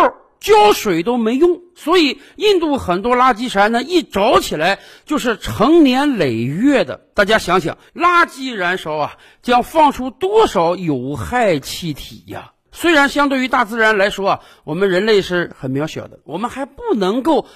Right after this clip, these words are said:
改变天气，让它适应我们的生活，但是好歹我们有了一些先进的工具。比如说，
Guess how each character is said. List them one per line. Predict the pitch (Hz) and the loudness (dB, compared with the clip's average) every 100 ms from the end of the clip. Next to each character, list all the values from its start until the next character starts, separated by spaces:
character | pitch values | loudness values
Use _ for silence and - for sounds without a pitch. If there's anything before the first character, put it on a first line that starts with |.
| _ | _
改 | - 156 139 135 | -12 -10 -10 -10
变 | 220 202 156 | -8 -6 -8
天 | - - 233 247 226 | -12 -14 -10 -8 -8
气， | - 240 - - | -10 -10 -12 -12
让 | - 233 | -4 -4
它 | 196 | -4
适 | 208 - 277 | -8 -6 -4
应 | 262 | -4
我 | 165 | -6
们 | 101 | -10
的 | 147 | -10
生 | - 156 | -8 -10
活， | - - - | -10 -16 -6
但 | 277 | -6
是 | 254 | -6
好 | 226 302 | -6 -2
歹 | 208 185 - - _ | -2 -4 -6 -20 _
我 | 165 | -8
们 | 214 | -6
有 | 233 151 | -4 -4
了 | 202 | -4
一 | 175 | -4
些 | 180 185 - | -4 -6 -8
先 | - 190 | -4 -4
进 | 185 185 | -4 -8
的 | 135 | -10
工 | 143 151 | -14 -16
具。 | 175 190 _ | -18 -20 _
比 | - | -10
如 | 143 214 | -6 -6
说， | 208 208 214 | -2 0 0